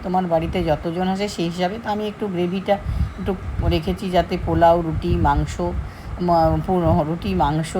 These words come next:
দিয়ে, পোলাও দিয়ে খেতে ভালো লাগে। দেখো সব সেদ্ধ হয়ে গেছে, সাথে একটু কসুরি মেথি দিয়ে দিলাম। অপূর্ব এই চিকেন <clears throat> মশলা কারি লাল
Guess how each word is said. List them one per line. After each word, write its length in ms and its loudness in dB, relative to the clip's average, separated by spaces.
দিয়ে, 280 -2
পোলাও 420 2
দিয়ে 200 -2
খেতে 320 -6
ভালো 300 -4
লাগে। 260 0
দেখো 300 -2
সব 280 0
সেদ্ধ 400 -6
হয়ে 300 0
গেছে, 240 -4
সাথে 440 0
একটু 220 -4
কসুরি 500 0
মেথি 320 -2
দিয়ে 180 -2
দিলাম। 300 2
অপূর্ব 440 0
এই 260 0
চিকেন 380 -4
<clears throat> 460 6
মশলা 420 2
কারি 340 2
লাল 280 2